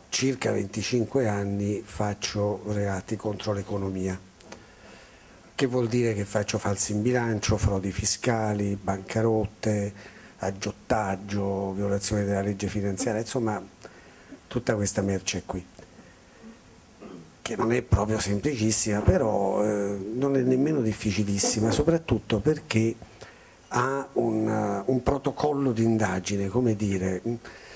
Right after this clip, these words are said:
eh, si fa sempre così. E come si fa così?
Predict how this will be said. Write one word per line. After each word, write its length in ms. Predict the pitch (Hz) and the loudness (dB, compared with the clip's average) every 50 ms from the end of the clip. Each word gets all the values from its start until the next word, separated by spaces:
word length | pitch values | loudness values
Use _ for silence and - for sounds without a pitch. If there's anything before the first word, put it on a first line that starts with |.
| - - - - - - | -20 -20 -20 -14 -8 -6
eh, 80 | 120 113 | -2 0
si 140 | - - 120 | 0 0 2
fa 120 | - 143 | 2 2
sempre 440 | - - - 156 143 - 143 123 107 | 2 2 2 0 0 0 -2 -4 -2
così. 340 | 107 98 - - 95 90 - - - - - - - | -2 -2 -2 -2 -4 -6 -8 -12 -16 -18 -20 -8 -6
E 140 | - 110 - | -4 -4 -2
come 200 | - 185 180 - | 0 0 2 2
si 140 | - 110 107 | 0 0 -4
fa 220 | - 95 90 - | -6 -8 -10 -10
così? 380 | - - 90 - - 92 85 | -12 -10 -6 -6 -6 -6 -8